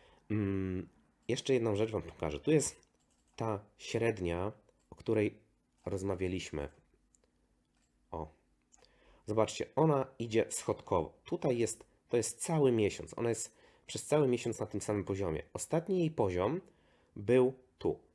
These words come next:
Ruch tej średniej to był dziewięćdziesiąt pipsów. Tak więc jak, mm,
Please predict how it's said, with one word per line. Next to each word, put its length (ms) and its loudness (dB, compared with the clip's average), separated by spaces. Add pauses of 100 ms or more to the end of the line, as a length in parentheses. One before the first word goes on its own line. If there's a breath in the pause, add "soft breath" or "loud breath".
(200)
Ruch 580 4 (840)
tej 140 2
średniej 460 0
to 100 2
był 140 0
dziewięćdziesiąt 600 -4
pipsów. 460 -10 (680 soft breath)
Tak 120 -2
więc 220 0
jak, 320 -2 (120)
mm, 420 0